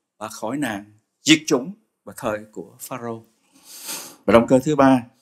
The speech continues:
lời hứa nguyện của Gia-cớp cũng bày tỏ cái lòng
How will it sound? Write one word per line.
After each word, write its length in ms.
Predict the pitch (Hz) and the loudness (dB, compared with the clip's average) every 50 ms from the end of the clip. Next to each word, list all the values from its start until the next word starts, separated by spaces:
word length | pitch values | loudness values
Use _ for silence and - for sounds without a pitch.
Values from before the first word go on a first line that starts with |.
| _ _ _ - | _ _ _ -2
lời 160 | 117 113 110 123 | 0 0 2 4
hứa 120 | 151 190 | 2 4
nguyện 200 | 208 165 123 120 | 4 4 4 2
của 60 | 131 | 2
Gia-cớp 500 | 143 151 147 147 147 165 180 196 - _ _ _ _ _ _ _ _ _ _ | 2 0 0 2 2 2 0 0 0 _ _ _ _ _ _ _ _ _ _
cũng 140 | - 170 180 | -4 2 4
bày 240 | 165 151 147 143 135 | 4 4 4 2 0
tỏ 380 | 131 143 135 131 151 175 190 202 - | 0 0 0 0 0 -2 -6 -8 -6
cái 100 | 202 196 | -4 0
lòng 240 | 175 147 127 120 | 2 2 2 0